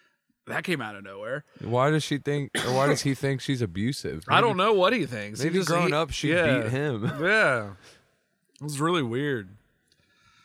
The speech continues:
Speaker 1: It's just like, "Is she being bad to you? Is she bad? Is she a bad wife?" He's like, "No, she's actually really great, dude."
Speaker 2: Yeah, let me
Speaker 1: Like,
Speaker 2: be,
Speaker 1: he always
Speaker 2: weirdo.
Speaker 1: says that.
Speaker 2: <laughs>
Speaker 1: Yeah. And then she has the kid prematurely. I thought the kid died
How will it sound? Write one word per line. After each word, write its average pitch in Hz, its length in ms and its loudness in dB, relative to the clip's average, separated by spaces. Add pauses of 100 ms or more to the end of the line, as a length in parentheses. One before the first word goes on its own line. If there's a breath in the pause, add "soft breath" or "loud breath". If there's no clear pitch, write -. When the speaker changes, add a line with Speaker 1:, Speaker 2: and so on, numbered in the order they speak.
(420 soft breath)
Speaker 1:
It's - 160 -10
just 113 160 -6
like, 117 120 -4
"Is 113 60 -4
she - 140 -2
being 175 240 -4
bad 170 260 0
to 156 60 -6
you? 165 80 0
Is 160 80 -2
she 190 100 -6
bad? 170 320 0
Is 165 80 -2
she - 120 -4
a 175 40 -2
bad 165 240 -2
wife?" 170 280 0
He's 123 200 -6
like, 123 220 -4
"No, 135 400 -8
she's 165 200 -14
actually - 380 -12
really 85 240 -6
great, 82 400 -8
dude." 104 100 -6
Speaker 2:
Yeah, 139 200 2
let 135 180 0
me 139 80 0
Speaker 1:
Like, 131 120 -2
Speaker 2:
be, 135 40 4
Speaker 1:
he 143 80 4
always 131 380 4
Speaker 2:
weirdo. 135 320 4
Speaker 1:
says 170 240 6
that. 151 320 4
Speaker 2:
<laughs> - 20 2
Speaker 1:
Yeah. 110 200 -6 (2500 loud breath)
And 147 200 2
then 151 380 2
she 156 180 0
has 147 260 0
the 147 80 -4
kid 135 400 -2 (540)
prematurely. 131 760 0
I 180 180 8
thought 185 280 2
the 165 80 -2
kid 135 340 0
died 123 520 2